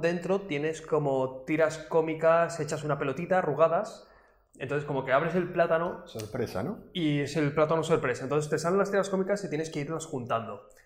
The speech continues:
Speaker 1: Y creas, pues, tu libro, tu cómic.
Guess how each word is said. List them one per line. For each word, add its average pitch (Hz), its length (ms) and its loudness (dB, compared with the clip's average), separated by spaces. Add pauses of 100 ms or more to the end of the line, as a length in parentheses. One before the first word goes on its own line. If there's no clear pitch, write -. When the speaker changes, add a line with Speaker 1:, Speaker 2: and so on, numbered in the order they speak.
(520)
Speaker 1:
Y 156 220 -4
creas, 147 340 2
pues, 165 360 2 (260)
tu 156 220 4
libro, 160 460 2
tu 147 140 -2
cómic. 151 480 0